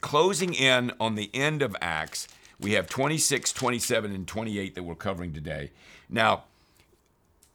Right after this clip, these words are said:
Paul has, um, gone through an arduous journey, beginning in Jerusalem, where they were beating him to death,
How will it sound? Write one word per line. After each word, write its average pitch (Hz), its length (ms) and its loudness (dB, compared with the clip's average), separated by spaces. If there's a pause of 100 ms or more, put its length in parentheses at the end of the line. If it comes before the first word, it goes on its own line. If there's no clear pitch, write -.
Paul 170 640 8
has, 120 680 6 (460)
um, 104 460 0 (100)
gone 143 280 10
through 123 240 2
an 110 120 2
arduous 135 600 8
journey, 95 640 0 (320)
beginning 120 320 2
in 113 80 0
Jerusalem, 95 640 -4 (180)
where 107 160 0
they 104 140 0
were 95 140 -4
beating 117 360 2
him 98 160 -6
to 85 80 -6
death, 87 340 -2